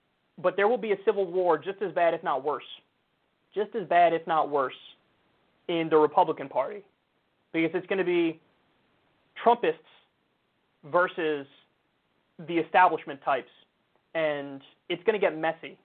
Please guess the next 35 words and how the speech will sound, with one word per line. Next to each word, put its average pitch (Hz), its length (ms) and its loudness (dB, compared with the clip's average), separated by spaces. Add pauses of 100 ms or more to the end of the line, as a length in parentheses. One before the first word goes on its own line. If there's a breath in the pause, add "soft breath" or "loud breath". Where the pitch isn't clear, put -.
(420)
because 160 240 -2 (640)
the 185 120 2
only 285 180 4
thing, 277 280 -8 (200)
the 202 80 -4
thing 330 160 -6
that 294 180 -6
pisses 262 240 -8
off 226 200 4
Trump 214 180 -6
more 208 120 0
than 175 120 -4
anything 190 240 -6
is 147 80 -8
a - 20 -8
personal 170 480 -6
slight. 139 320 2 (720)
And 180 160 0
if 185 60 -4
he 208 100 -8
loses 185 580 0 (140)
and 165 160 6
all 214 260 6
the 214 140 0
other 202 120 0
Republicans 185 520 -2
in 165 100 -12
D 170 220 -16
C 175 380 -8 (1000)
immediately 185 380 0
abandon 190 400 2
him, 151 180 -6
and 151 140 -8
they 143 80 -6
will, 160 440 0